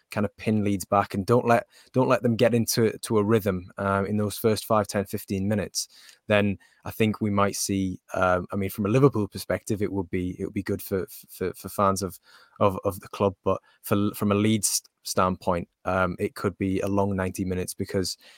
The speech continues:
it, it does very much hinge on, on whether Leeds start well. Um, a couple of weeks ago against Everton, Leeds did not start well at all,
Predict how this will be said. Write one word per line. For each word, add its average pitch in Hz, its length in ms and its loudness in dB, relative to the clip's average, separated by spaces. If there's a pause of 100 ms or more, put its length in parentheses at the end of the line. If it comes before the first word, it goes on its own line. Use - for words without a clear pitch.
(200)
it, 107 200 0
it 107 200 -2
does 107 200 2
very 98 180 2
much 95 200 -2
hinge 104 320 0
on, 90 280 -2
on 101 140 -2
whether 95 200 2
Leeds 92 220 -2
start 98 320 4
well. 90 360 0
Um, 92 480 0
a - 40 -20
couple 107 220 0
of 98 40 2
weeks 101 220 0
ago 98 140 4
against 92 260 0
Everton, 98 360 -2
Leeds 95 200 -2
did 90 180 -4
not 95 140 2
start 90 260 4
well 90 200 2
at - 240 2
all, 90 260 4